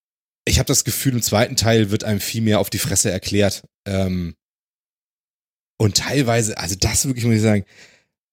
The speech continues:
eine, einer der wenigen Kritikpunkte, die ich im Spiel wirklich habe, ist, dass diese Dialoge von N P Cs, ne? Alter Schwede.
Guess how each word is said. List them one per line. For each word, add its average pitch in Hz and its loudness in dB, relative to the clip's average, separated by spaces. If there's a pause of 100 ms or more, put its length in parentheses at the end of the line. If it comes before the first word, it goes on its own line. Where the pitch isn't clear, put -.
(340)
eine, 135 2 (160)
einer 147 4
der 117 2
wenigen 202 2
Kritikpunkte, 156 -4
die 95 -6
ich 95 -6
im 95 0
Spiel 101 -4
wirklich 92 -6
habe, 101 2
ist, - 0 (220)
dass - -2
diese 107 -2
Dialoge 104 2
von 165 -2
N 147 0
P 90 -4
Cs, - -6
ne? 151 -2 (1000)
Alter 151 0
Schwede. 101 2